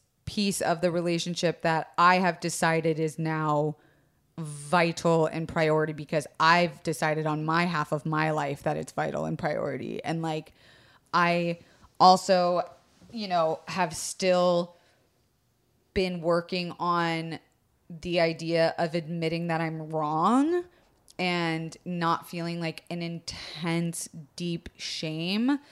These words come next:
Like, even when it's the stupidest argu-, like, it's not even an argument. It's you being like,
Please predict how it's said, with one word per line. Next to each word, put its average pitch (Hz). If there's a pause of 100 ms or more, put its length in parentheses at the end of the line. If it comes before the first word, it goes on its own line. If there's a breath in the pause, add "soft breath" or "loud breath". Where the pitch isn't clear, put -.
(300 soft breath)
Like, 165 (100)
even 180
when 170
it's -
the 170
stupidest - (300)
argu-, 160
like, 185
it's -
not 247
even 196
an 143
argument. 151
It's 156
you 185
being 180
like, 160